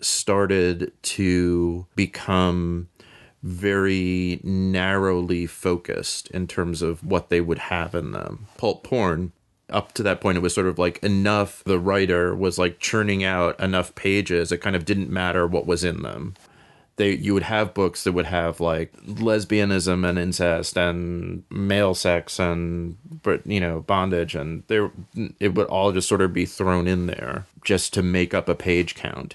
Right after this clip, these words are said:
I saw these sort of sexual utopias depicted that were, um, about a whole range of erotic subjects and objects.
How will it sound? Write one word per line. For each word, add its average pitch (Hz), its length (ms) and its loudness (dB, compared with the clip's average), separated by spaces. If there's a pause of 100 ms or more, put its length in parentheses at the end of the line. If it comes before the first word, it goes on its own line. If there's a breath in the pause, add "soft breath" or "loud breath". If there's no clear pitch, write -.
(100)
I 90 300 0 (840)
saw 110 560 2
these 92 380 2
sort 92 220 0
of 87 140 -2
sexual 95 540 -2
utopias 90 720 -2
depicted 90 680 0 (440 loud breath)
that 95 280 0
were, 90 800 2 (600 soft breath)
um, 90 420 0 (140)
about 90 800 0 (420)
a 92 100 -2
whole 98 360 0
range 90 540 0
of 87 180 -4
erotic 82 540 -4 (220)
subjects - 680 -2
and 82 100 0
objects. - 800 -6